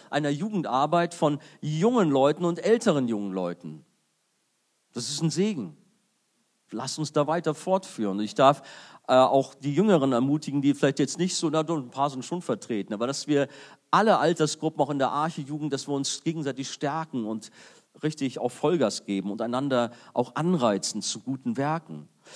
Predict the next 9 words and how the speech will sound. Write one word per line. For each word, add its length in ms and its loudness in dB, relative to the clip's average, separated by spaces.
Und 140 4
so 140 8
erleben 600 6
wir 440 6
immer 360 8
wieder 240 6
auch 180 4
regelrechte 720 2
Wachstumsschübe. 1600 0